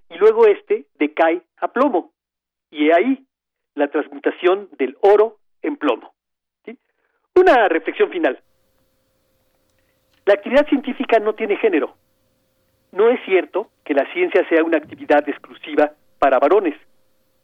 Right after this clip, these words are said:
Para hacer ciencia se requieren tres cosas: preparación,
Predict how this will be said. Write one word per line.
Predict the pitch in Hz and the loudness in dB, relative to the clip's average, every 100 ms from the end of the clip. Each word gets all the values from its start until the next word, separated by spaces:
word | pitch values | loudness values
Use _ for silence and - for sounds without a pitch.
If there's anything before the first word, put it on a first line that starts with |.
| _ _ _ _ _ | _ _ _ _ _
Para | 185 185 | 2 2
hacer | 285 285 | 2 -2
ciencia | 233 214 202 226 | -2 -2 0 0
se | 170 | 0
requieren | 151 151 190 190 _ _ - | -4 0 -2 -2 _ _ -2
tres | 190 190 | 0 0
cosas: | 160 131 - _ _ _ _ _ _ _ _ | -2 -4 -6 _ _ _ _ _ _ _ _
preparación, | - 151 143 139 180 247 | -4 0 0 0 0 -2